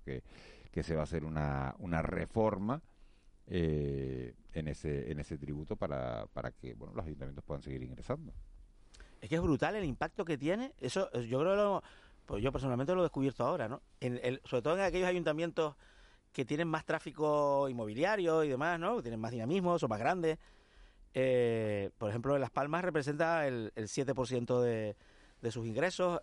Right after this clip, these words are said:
Speaker 2: en, en La Laguna el, el, el, el ocho, en Santa Cruz un poco menos,
Speaker 1: Pero ¿cómo se
Speaker 2: pero
Speaker 1: va
Speaker 2: a
Speaker 1: a re-,
Speaker 2: Madrid
Speaker 1: cómo,
Speaker 2: son
Speaker 1: cómo se,
Speaker 2: seiscientos millones.
Speaker 1: cómo se va a arreglar? ¿Cuál es la, cuál es la propuesta para?
Speaker 2: La propuesta es un doble cálculo, hay una doble posibilidad de cálculo,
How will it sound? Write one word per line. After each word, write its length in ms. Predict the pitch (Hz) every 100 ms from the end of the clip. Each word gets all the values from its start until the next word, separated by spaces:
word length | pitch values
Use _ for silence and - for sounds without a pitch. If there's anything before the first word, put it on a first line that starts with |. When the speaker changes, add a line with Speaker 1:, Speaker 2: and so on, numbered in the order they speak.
| -
Speaker 2:
en, 800 | 127 123 120 117 113 110 107 -
en 160 | 110
La 80 | 107
Laguna 280 | 107 117 131
el, 80 | 120 - -
el, 240 | 120 107
el, 200 | 110 107 101
el 120 | 110
ocho, 480 | 170 180 175 170 180 - - -
en 80 | 127
Santa 180 | 127 123
Cruz 120 | 143
un 60 |
poco 180 | 151 123
menos, 400 | 123 196 190 185
Speaker 1:
Pero 120 | - -
¿cómo 200 | 127 139
se 60 | 147
Speaker 2:
pero 40 |
Speaker 1:
va 40 | 135
Speaker 2:
a 20 |
Speaker 1:
a 40 |
re-, 60 | 151 151
Speaker 2:
Madrid 120 | 185
Speaker 1:
cómo, 60 |
Speaker 2:
son 100 | 240
Speaker 1:
cómo 60 | 269
se, 60 | 285
Speaker 2:
seiscientos 380 | 180 196 262 254
millones. 300 | 214 254 196
Speaker 1:
cómo 180 | 170
se 100 | 165
va 60 | 170
a 20 |
arreglar? 340 | 160 165 202 170
¿Cuál 200 | 160 160
es 60 |
la, 100 | 160
cuál 260 | 151 165 165
es 60 |
la 100 | 156
propuesta 560 | 147 117 90 76 - 76
para? 300 | 90 90 85
Speaker 2:
La 80 | 82
propuesta 520 | 135 147 165 175 190
es 120 | 196 175
un 160 | 170 175
doble 260 | 196 202
cálculo, 500 | 196 208 202 208 233 - - -
hay 120 | 147 151
una 120 | 156
doble 200 | 160 170
posibilidad 360 | 156 165 165
de 80 | 170
cálculo, 420 | 170 190 208 240